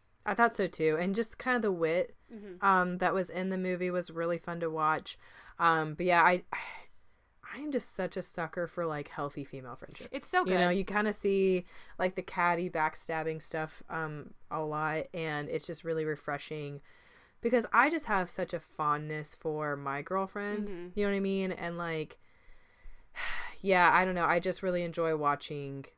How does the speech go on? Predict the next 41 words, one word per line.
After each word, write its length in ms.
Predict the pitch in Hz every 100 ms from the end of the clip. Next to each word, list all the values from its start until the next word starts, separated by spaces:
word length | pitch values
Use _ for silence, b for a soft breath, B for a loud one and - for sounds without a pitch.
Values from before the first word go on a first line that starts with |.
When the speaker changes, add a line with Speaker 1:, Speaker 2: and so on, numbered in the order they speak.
| - 160
Speaker 1:
that 200 | 147 -
play 240 | 156 139
out 280 | 131 131 127
Speaker 2:
Yeah. 140 | 170 - - - -
Speaker 1:
well. 340 | 156 131 - -
Speaker 2:
Yeah. 220 | 190 175 -
Speaker 1:
You 140 | 165
know, 280 | 151 143 143 -
and 200 | 165 156
just, 340 | 147 143 -
yeah, 160 | 202 180
they 100 | 160
have 180 | 170 165
each 140 | 165
other's 180 | 190 190
backs. 560 | 151 147 147 - - - b b b b
Um, 520 | 165 156 156 143 147 - - _ _ _ _ - -
and 140 | 208
I 180 | 208 233
don't 200 | 311 269
know 140 | 226 208
what 100 | 185
happens 360 | 185 185 190
in 80 | 175
the 60 | 160
sequels, 640 | - 175 - 196 196 190 - -
uh, 340 | 185 165 160 160
exactly, 560 | 165 165 151 156 196
but 180 | 190 185
it, 300 | 165 160 - - -
<laughs> 160 | - 190
the, 120 | 190 226 - B B
the 80 |
commercials 400 | - 208 269 240
for 140 | - 180
them 140 | 156
played 240 | 156 175 165
during 180 | 151
this 160 | 165 -
movie. 200 | 131 139
Speaker 2:
Yeah. 180 | 254